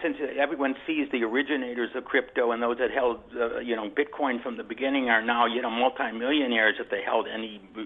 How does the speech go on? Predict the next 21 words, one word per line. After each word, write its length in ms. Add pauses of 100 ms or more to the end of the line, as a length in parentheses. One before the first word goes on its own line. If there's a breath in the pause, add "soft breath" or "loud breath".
any 240 (100)
size, 520 (320 loud breath)
everyone 440
says, 160
"Well, 100
I'll 200
start 260
my 200
own. 400
There's 160
nothing 260
backing 580
these. 240
If 120
I 100
can 260
start 280
and 160
get 160
some 160
publicity, 720